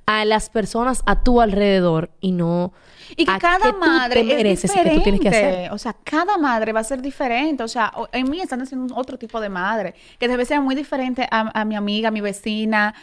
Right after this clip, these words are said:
Speaker 2: a la que me sigue. O sea, muy
Speaker 1: Ujú.
Speaker 2: diferente. Cada realidad son diferentes, ¿entiendes? Entonces,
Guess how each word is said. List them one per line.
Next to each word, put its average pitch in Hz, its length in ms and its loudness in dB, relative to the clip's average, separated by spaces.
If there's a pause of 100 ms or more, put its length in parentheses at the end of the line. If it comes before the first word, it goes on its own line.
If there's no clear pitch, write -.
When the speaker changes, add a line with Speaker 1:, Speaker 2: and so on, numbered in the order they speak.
(200)
Speaker 2:
a 208 120 -2
la 208 120 0
que 220 80 -6
me 208 100 -2
sigue. 233 720 0
O 220 160 -2
sea, 226 480 2
muy 226 300 2
Speaker 1:
Ujú. 330 60 -4
Speaker 2:
diferente. 277 640 -4
Cada 285 240 4
realidad 277 600 2
son 214 180 -6
diferentes, 220 680 -2
¿entiendes? 214 400 -4 (300)
Entonces, 294 400 -4